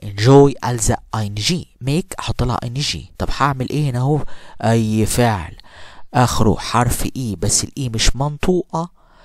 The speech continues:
أشيل الإي وأحط اي ان جي. تمام. خلي بالك من الحتة دي. ام اي كي ألزق اي ان جي. اي ان جي.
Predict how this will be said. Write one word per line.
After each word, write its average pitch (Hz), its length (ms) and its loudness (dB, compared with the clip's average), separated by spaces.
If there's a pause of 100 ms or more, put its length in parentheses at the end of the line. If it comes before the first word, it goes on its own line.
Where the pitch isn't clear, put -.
(340)
أشيل 151 400 2
الإي 160 540 -2
وأحط - 360 0
اي 107 80 -4
ان 95 60 -10
جي. 87 300 -10 (340)
تمام. 92 480 -4 (300)
خلي 123 200 -8
بالك 123 300 -2
من 110 120 -6
الحتة - 380 -6
دي. - 160 -12 (100)
ام 107 140 -12 (180)
اي 107 240 -10 (500)
كي 175 380 0 (320)
ألزق 127 240 -6
اي 101 80 -6
ان 95 60 -12
جي. - 240 -12 (200)
اي 120 380 -4 (560)
ان 104 220 -10 (220)
جي. 143 260 -6